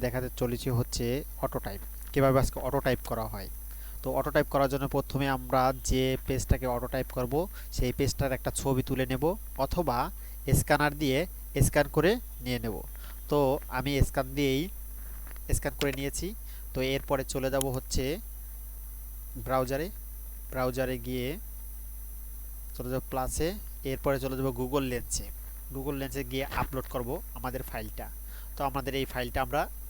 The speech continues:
আপলোড করছি। এরপর ওপেন দেব। এরপর হচ্ছে আমরা এখান থেকে সিলেক্ট করে নেব, কপি করব। এরপর চলে যাব হচ্ছে আমরা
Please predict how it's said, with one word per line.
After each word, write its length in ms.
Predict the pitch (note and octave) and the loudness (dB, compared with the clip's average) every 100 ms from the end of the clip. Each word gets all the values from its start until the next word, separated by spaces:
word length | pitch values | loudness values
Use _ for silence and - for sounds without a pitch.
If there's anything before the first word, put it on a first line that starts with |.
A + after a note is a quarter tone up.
| - | -8
আপলোড 240 | - A#2 A#2 C3+ | -6 -6 -6 -8
করছি। 280 | B2+ - A2+ - - - - - | -8 -8 -8 -8 -8 -10 -10 -6
এরপর 160 | C3+ D3+ C#3 | -4 -4 -4
ওপেন 200 | C#3+ C#3+ B2+ | -2 -2 0
দেব। 120 | C3+ D#3 A3 - - - - - - - - - - - - - - - - - - - - | -2 -2 -4 -8 -10 -10 -10 -10 -10 -10 -10 -10 -8 -8 -8 -10 -10 -10 -10 -10 -12 -8 -4
এরপর 180 | D3 D#3 D#3+ | -2 -2 -4
হচ্ছে 180 | - D#3+ | -2 -4
আমরা 120 | C#3+ C#3+ | -2 -4
এখান 160 | D#3 C#3+ | -4 -4
থেকে 200 | - C#3 C#3 - - - - - - | -4 -2 -4 -6 -10 -10 -10 -10 -4
সিলেক্ট 260 | D#3 D3 - | 0 0 0
করে 100 | B2+ A2+ | -2 -2
নেব, 120 | G#2+ G2+ - - - - - | -4 -8 -8 -10 -10 -10 -6
কপি 200 | C#3 D3 - | -4 -2 -2
করব। 180 | C#3 D#3 A3+ - - - - - - - - - - - - - C#3 | -2 -2 -4 -8 -10 -10 -10 -10 -10 -10 -10 -10 -10 -10 -10 -8 -6
এরপর 180 | C#3 C3+ D3 | -6 -4 -2
চলে 160 | C#3 C#3 | -2 -2
যাব 100 | C#3+ C#3+ | -2 -2
হচ্ছে 180 | - D3+ | -4 -4
আমরা 180 | C3+ | -2